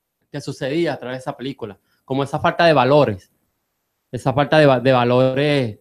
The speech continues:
y esa realidad venezolana, ¿verdad? Es que, que, digamos, en esa época el Estado no, tal vez,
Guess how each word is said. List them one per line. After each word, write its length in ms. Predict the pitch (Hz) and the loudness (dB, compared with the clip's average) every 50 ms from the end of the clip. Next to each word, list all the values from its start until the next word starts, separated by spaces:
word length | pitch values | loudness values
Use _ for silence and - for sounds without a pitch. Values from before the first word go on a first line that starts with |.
| _ _ _ _ _ _ _ _ _ _ _ | _ _ _ _ _ _ _ _ _ _ _
y 300 | - 127 127 127 127 131 | -12 -10 -8 -6 -6 -6
esa 220 | 127 117 - 147 | -6 -6 -6 -6
realidad 400 | 143 147 156 151 139 131 123 123 | -4 -4 -4 -2 -2 -2 -2 -2
venezolana, 720 | 127 143 147 139 - - 120 117 135 135 123 113 104 - _ _ _ _ _ _ _ _ _ _ _ _ | 0 0 -2 -2 -2 -2 -2 0 0 0 0 -2 -4 -8 _ _ _ _ _ _ _ _ _ _ _ _
¿verdad? 380 | - 120 120 135 156 170 170 _ _ _ _ _ _ _ _ _ _ | -8 -4 -2 -2 -2 -2 -6 _ _ _ _ _ _ _ _ _ _
Es 200 | - 135 139 135 _ _ | -8 -8 -8 -8 _ _
que, 520 | - 147 139 135 131 127 123 120 113 - - | 0 2 2 2 2 2 2 0 -2 -4 -4
que, 120 | - 131 | -2 0
digamos, 480 | 131 135 127 127 123 131 139 147 151 147 | 2 2 2 2 2 4 2 2 2 2
en 160 | 143 143 135 | 2 0 0
esa 600 | 127 123 117 - - 135 135 135 139 135 135 135 | 0 -2 -2 -4 -4 -4 -2 0 0 0 0 0
época 640 | 131 - 135 131 - - 139 135 131 123 113 110 - | -2 -2 -4 -4 -2 0 0 2 2 0 0 -2 -4
el 160 | 120 117 117 | -6 -6 -6
Estado 340 | 113 - - 117 110 110 117 | -8 -8 -6 -4 -4 -2 -2
no, 640 | 123 127 120 117 117 120 123 120 113 104 104 - _ _ _ _ _ _ _ _ _ _ _ _ | -2 -2 -2 0 0 0 0 0 -2 -2 -6 -10 _ _ _ _ _ _ _ _ _ _ _ _
tal 200 | - 120 117 117 | -2 0 2 2
vez, 640 | 120 120 120 123 123 127 127 123 120 - - - | 2 2 2 2 0 0 0 -2 -4 -6 -10 -16